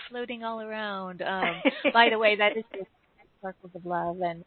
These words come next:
Speaker 1: um, Anna Lurai and I have a very special connection. Um, and I'm just so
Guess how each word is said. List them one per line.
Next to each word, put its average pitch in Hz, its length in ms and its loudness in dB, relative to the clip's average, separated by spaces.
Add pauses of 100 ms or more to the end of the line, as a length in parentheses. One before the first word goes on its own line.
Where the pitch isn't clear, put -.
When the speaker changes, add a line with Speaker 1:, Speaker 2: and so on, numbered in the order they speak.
(480)
Speaker 1:
um, 180 260 2
Anna 254 200 6
Lurai 220 540 4 (120)
and 202 160 4
I 196 360 6
have 185 180 4
a 185 60 -2
very 196 360 -4
special 196 240 -8
connection. 180 720 -8 (100)
Um, 165 460 -2 (560)
and 180 600 2 (220)
I'm 196 200 0
just 208 140 -4 (140)
so 196 100 -4